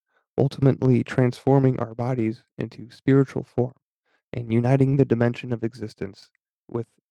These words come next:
the afterlife dimension. This dimen-, w-, uniting this dimension of existence with the afterlife dimension, thus ending the cycle of birth and death. So, kind of getting a little culty here, <laughs> seems like.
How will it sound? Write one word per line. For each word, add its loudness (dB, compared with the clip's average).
the -8
afterlife -6
dimension. -16
This 0
dimen-, -6
w-, -2
uniting 0
this 2
dimension -4
of -6
existence -8
with -12
the 0
afterlife -2
dimension, -10
thus 2
ending 2
the -4
cycle -10
of 0
birth -6
and -4
death. 2
So, -2
kind 4
of 4
getting 4
a 4
little 4
culty 2
here, -6
<laughs> -20
seems -8
like. -8